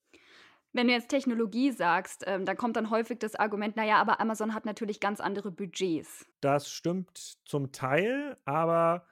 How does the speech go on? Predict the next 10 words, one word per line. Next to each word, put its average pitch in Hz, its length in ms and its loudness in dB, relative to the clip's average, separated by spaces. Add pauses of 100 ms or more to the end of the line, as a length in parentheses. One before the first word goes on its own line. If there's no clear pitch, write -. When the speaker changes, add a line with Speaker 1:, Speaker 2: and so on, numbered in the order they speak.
(280)
Speaker 2:
das 143 400 -2
Argument 143 1080 0 (280)
wandelt 151 400 0
sich - 200 -8
auch 123 100 -8
mit 113 160 -6
der 101 100 -4
Zeit. 98 460 -4 (140)
Es, - 260 -12
ähm, 120 480 -4